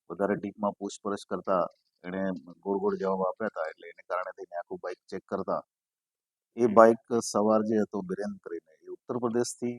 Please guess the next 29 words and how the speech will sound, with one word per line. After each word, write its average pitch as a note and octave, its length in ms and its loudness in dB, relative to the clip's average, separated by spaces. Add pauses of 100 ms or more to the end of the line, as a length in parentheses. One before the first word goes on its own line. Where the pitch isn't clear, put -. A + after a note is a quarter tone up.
(240)
ઉત્તર - 240 -8
પ્રદેશના A2 500 0
ફરુખાબાદથી G#2+ 840 2
બાઇક F#2 260 -4
લઈ G#2 220 -4 (640)
અને F2+ 180 -8
બે F2 240 -2
દિવસ A#2+ 240 0
પહેલા G2+ 220 0
નીકળેલો G#2 400 -2 (600)
અને G#2 140 -4
લૂંટના A2 500 2
ઈરાદે G#2+ 420 6 (400)
અમદાવાદની G2 1160 -2
આજુબાજુ G2 580 -8
અથવા G2 240 -4
અમદાવાદ F#2 360 -2
સિટીમાં - 500 -10 (560)
ક્યાંય G2 360 0
લૂંટ G#2 200 -2 (100)
કરવાના G2 280 2
ઈરાદે, G2 340 0 (360)
અ, F2+ 60 -12 (400)
એ F#2+ 180 -6 (300)
ચાર G#2 280 8
લોકો G2+ 280 0
એક F#2+ 100 -6
સાથે F2 260 -4
નીકળેલા F2+ 440 -2